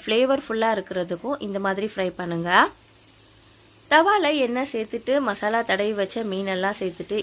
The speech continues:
இது கூட கொஞ்சமா கருவேப்பிலை சேர்த்துக்கோங்க. கருவேப்பிலையோட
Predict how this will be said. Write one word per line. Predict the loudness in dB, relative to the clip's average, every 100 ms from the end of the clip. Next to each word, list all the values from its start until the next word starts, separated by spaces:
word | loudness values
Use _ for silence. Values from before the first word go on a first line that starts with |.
| -4
இது | -8 -2
கூட | 0 0 0
கொஞ்சமா | 0 2 2 0
கருவேப்பிலை | 0 0 0 -4 -4
சேர்த்துக்கோங்க. | -6 -8 -12 -8 0 4 4 2 -14 -20 -20 -20 -20 -20 -20 -20 -20 -20 -20 -20 -20 4
கருவேப்பிலையோட | 6 6 4 0 2 4 2